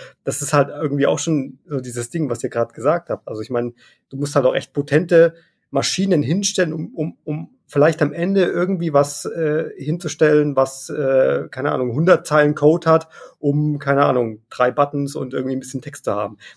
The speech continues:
Das ist halt irgendwie auch krass an der Stelle, was, was da auch für, für, für Aufwand halt mit so einer Kiste betrieben werden muss, um eigentlich was total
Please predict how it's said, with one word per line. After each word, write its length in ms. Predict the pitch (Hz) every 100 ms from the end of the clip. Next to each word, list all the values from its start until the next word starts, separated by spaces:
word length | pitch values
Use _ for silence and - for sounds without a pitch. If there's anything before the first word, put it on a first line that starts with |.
| _
Das 80 | -
ist 60 |
halt 160 | 135 147
irgendwie 240 | 135 135
auch 180 | 190 -
krass 300 | - - -
an 140 | 120
der 100 | 117
Stelle, 320 | - 123 110 110
was, 200 | - -
was 140 | 123
da 260 | 139 127 135
auch 200 | 147 -
für, 160 | 135
für, 260 | - 127 120
für 320 | - 117 -
Aufwand 800 | 131 175 - - 151 151 143 -
halt 260 | 139 135 123
mit 140 | 123
so 80 | 127
einer 140 | 120
Kiste 340 | 113 170 - 131
betrieben 460 | 120 - 151 135
werden 200 | 127 120
muss, 200 | 143 185
um 240 | - 151 143
eigentlich 400 | 135 143 131 -
was 80 | -
total 320 | 113 -